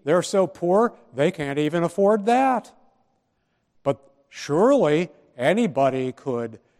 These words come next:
uh, own a bird or trap a bird and, uh,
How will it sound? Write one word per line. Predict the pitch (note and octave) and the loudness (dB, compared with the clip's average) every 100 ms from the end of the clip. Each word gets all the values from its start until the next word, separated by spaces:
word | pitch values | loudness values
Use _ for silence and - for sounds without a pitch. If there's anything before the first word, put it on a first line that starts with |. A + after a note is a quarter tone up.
| _ _ _ - | _ _ _ -12
uh, | A#2+ A#2 - | -10 -8 -2
own | C#3+ C#3+ C3+ | 0 0 -2
a | |
bird | A2 F3 A3+ E3+ G#3 G3 | 0 2 4 2 2 0
or | C3 | -2
trap | C3 - D#3 F3+ F3+ | -4 0 2 2 0
a | |
bird | D3 D3 D3+ D#3 G3 A#3 - _ _ _ _ _ _ B2 - | -2 0 2 4 2 0 -6 _ _ _ _ _ _ -18 -14
and, | B2 B2 - _ C3 | -12 -14 -18 _ -14
uh, | A#2 | -12